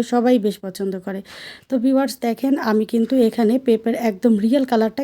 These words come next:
কেন যেন দেখাতে পারিনি। তো এখানে কিন্তু কালারটা অনেক ভালো এসেছে। তো আমার ড্রিঙ্কসটা কিন্তু একদম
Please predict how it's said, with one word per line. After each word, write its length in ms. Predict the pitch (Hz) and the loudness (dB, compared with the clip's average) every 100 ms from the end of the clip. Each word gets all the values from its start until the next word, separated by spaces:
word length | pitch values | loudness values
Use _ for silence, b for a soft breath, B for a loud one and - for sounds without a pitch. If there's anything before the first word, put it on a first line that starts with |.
| 262 | -2
কেন 120 | 214 202 | -2 0
যেন 100 | 233 254 | 0 0
দেখাতে 280 | 208 202 196 180 | -2 -4 -6 -6
পারিনি। 300 | 190 185 190 B B _ _ _ _ _ | -2 -2 -4 B B _ _ _ _ _
তো 40 | 277 - | -4 0
এখানে 240 | 262 294 320 | 2 4 4
কিন্তু 160 | 320 311 - | 6 4 4
কালারটা 360 | 247 233 - 302 - | 4 4 0 -4 -2
অনেক 180 | 220 233 - | -2 -4 -4
ভালো 160 | 220 233 226 | -2 0 0
এসেছে। 300 | 240 233 285 294 - | -2 -4 -2 -4 -4
তো 60 | 220 | -4
আমার 140 | 214 202 - | -4 -4 -2
ড্রিঙ্কসটা 340 | 226 214 247 233 | -2 -2 -4 -2
কিন্তু 200 | 226 226 349 214 | -2 0 -2 -4
একদম 280 | 196 - | -6 -4